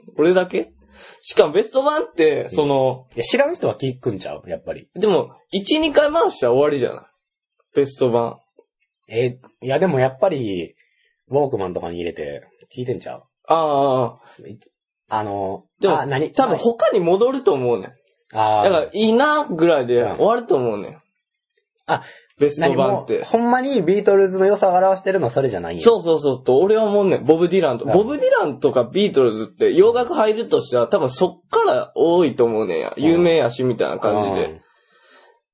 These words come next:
Speaker 1: で、その場合ベストになりそうやねんけど。
Speaker 2: うん。
Speaker 1: そう、だから、一、二回回した程度で終わっちゃいそうやねんや。俺の感じではベスト版って。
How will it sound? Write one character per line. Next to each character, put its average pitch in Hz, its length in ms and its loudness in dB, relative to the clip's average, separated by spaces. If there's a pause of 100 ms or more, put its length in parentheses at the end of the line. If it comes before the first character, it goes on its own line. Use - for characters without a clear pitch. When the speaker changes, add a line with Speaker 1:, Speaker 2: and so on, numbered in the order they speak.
(220)
Speaker 1:
で、 220 120 0
そ 226 180 2
の 226 60 -4
場 226 100 2
合 226 80 0
ベ 208 160 2
ス - 120 -8
ト 131 100 0
に 120 80 0
な 120 120 2
り 117 100 0
そ 123 180 2
う - 20 0
や 85 80 -4
ね - 80 -10
ん 104 140 0
け 98 40 2
ど。 95 280 0
Speaker 2:
う 87 160 -18
ん。 - 40 -20 (1120)
Speaker 1:
そ 160 320 0
う、 120 40 2
だ 147 100 2
か 147 60 0
ら、 127 140 2
一、 - 380 -2
二 240 140 2
回 233 160 2
回 233 200 0
し - 60 -12
た 135 100 0
程 151 220 2
度 123 80 0
で 113 60 4
終 147 220 2
わ - 0 -
っ - 60 -14
ち 208 120 0
ゃ - 20 4
い 208 60 0
そ 156 260 0
う - 40 -10
や 85 140 -6
ね 110 120 -8
ん - 40 -14
や。 - 220 -14 (140)
俺 131 240 2
の 127 100 0
感 123 220 -2
じ 113 100 -6
で 110 100 0
は 110 60 0
ベ 110 160 -2
ス 117 140 -8
ト 113 80 -2
版 107 220 -4
っ - 60 -20
て。 - 200 -20